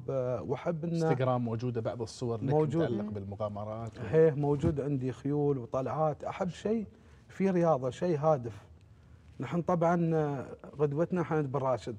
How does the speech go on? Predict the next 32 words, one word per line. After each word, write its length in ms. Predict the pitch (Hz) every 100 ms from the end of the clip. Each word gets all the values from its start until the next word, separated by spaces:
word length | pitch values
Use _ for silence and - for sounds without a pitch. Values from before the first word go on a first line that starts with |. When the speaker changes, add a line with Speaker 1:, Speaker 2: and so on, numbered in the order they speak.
| -
Speaker 3:
نعم. 100 | -
Speaker 2:
أكيد. 180 | 175 -
Speaker 1:
وكل 300 | - - 226
ما 120 | 220
نشوفه 340 | 208 233 226 202
يغامر 380 | 165 214 214 190
بهالأشياء، 520 | 175 202 190 220 214
نحن 240 | 185 208
نتشوق 420 | 180 - 147 131 123
فيها. 260 | - 113
Speaker 2:
نعم. 120 | 87 82 - - - -
Speaker 3:
ك-، 60 |
Speaker 1:
نقول: 120 | 247
Speaker 3:
نعم. 100 | 220
Speaker 1:
"خلنا 300 | 185 202 180
نغامر، 480 | 156 131 156 160 151
خلنا 680 | 143 160 165 151 151 139 127 - - - -
نعيش 400 | 139 135 170 -
هاي 100 | 165
اللحظة"، 320 | 156 151 151
لأن 260 | 151 151 160
العمر 360 | 143 151 156 143
يمشي. 320 | 143 - 117 - -
Speaker 3:
بالفعل. 360 | 190 180 185 180 - -
Speaker 1:
بس 100 | -
Speaker 3:
طبيعة 240 | 214 330 339
المنطقة 360 | 262 220 - -
الشرقية 640 | - - - 208 180 175 165
محمد 420 | - 202 185 170
وسعيد 540 | 165 165 - 190 190
بالفعل 280 | 190 - -
تخدم 320 | 175 247 214